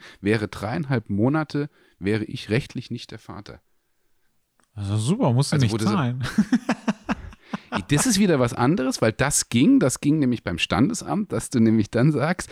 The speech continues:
Speaker 1: dass du die Vaterschaft anerkennt und
Speaker 2: Was
Speaker 1: also
Speaker 2: beim Standesamt?
Speaker 1: äh, lach,
Speaker 2: Habt
Speaker 1: hat
Speaker 2: ihr
Speaker 1: Jana,
Speaker 2: geheiratet?
Speaker 1: Jana hat dann auch gleich gesagt, „Hä? Was?“ Nee, du musst hin, damit du die Vaterschaft anerkennst.
Speaker 2: Zum Standesamt?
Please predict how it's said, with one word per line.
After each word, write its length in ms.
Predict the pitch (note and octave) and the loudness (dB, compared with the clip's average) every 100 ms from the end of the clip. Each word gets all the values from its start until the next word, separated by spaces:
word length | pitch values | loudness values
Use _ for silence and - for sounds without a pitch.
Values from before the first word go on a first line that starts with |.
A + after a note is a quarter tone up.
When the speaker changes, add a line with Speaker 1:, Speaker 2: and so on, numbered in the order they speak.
| - | -8
Speaker 1:
dass 180 | - A2 | -4 -4
du 60 | G#2+ | -4
die 60 | |
Vaterschaft 580 | - C3 C3+ - G2 - | -2 -2 -2 -2 -4 -4
anerkennt 580 | G2+ G#2 - - A3+ - | -4 -2 -4 -2 -2 0
und 240 | C3 C3 | 0 0
Speaker 2:
Was 100 | G2 | 0
Speaker 1:
also 160 | B2 B2+ | 2 2
Speaker 2:
beim 100 | F#2 | 0
Standesamt? 800 | - - A2+ D#3+ - G2 G#2+ - | -4 -2 0 0 0 0 0 0
Speaker 1:
äh, 40 | |
lach, 220 | B2+ D#3 | -4 -2
Speaker 2:
Habt 100 | G#3+ | -2
Speaker 1:
hat 60 | B2+ | 0
Speaker 2:
ihr 40 | |
Speaker 1:
Jana, 140 | A2+ D#3 E3 | 2 2 2
Speaker 2:
geheiratet? 180 | F3 B2 | 2 2
Speaker 1:
Jana 180 | E3 | 2
hat 140 | D3+ C#3 | 2 0
dann 100 | A#2 | 0
auch 160 | C#3 | 0
gleich 220 | D#3 D3 C#3 | 0 -2 0
gesagt, 280 | C3 C3+ _ _ _ _ | -2 -2 _ _ _ _
„Hä? 140 | - A#3+ - - _ _ _ - | 0 0 -2 -14 _ _ _ -2
Was?“ 240 | D3 - _ _ _ _ _ _ _ | -2 -2 _ _ _ _ _ _ _
Nee, 180 | A2 G#2 | 0 0
du 100 | G#2 | 4
musst 380 | A2+ D#3 - - | 4 2 0 -4
hin, 360 | A2+ E3+ B3+ | 0 2 0
damit 240 | C3 A#2 C3+ | 0 -2 -4
du 60 | |
die 80 | A#2 | -10
Vaterschaft 520 | - A3 - - - | -8 -8 -8 -10 -12
anerkennst. 560 | - - - - - - | -14 -16 -18 -20 -20 -16
Speaker 2:
Zum 180 | - G#2+ | -10 -10
Standesamt? 800 | - A2+ D#3+ C#3 - G2 F#2+ | -6 -2 -2 -4 -6 -8 -8